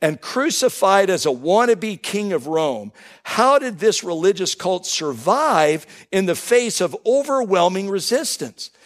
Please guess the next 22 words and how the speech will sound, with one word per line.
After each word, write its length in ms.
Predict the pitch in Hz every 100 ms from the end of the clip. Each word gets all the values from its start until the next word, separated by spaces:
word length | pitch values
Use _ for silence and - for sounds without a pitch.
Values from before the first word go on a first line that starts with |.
| - - -
And 160 | 233 226
how 440 | 170 226 339 349
is 260 | 240 320 208
it 260 | 143 - _ _
that 180 | - 202
this 180 | 220 196
same 380 | - 254 277 320 220
upstart 640 | 226 269 - - 247 240 214
religion 720 | 175 170 233 202 143 120 147 _ _ _
would 180 | 185 202
eventually 680 | 165 110 226 285 - 269 247
be 200 | 185 214
embraced 640 | 208 147 196 214 196 -
by 140 | 180 175
the 140 | 147
very 540 | 123 190 233 202 185 196
empire 600 | 233 - - 175 175 156
that 220 | 147 -
sought 520 | - - 202 220 -
to 160 | - 151
extinguish 920 | 143 - - - 240 220 147 110 -
it?" 140 | 104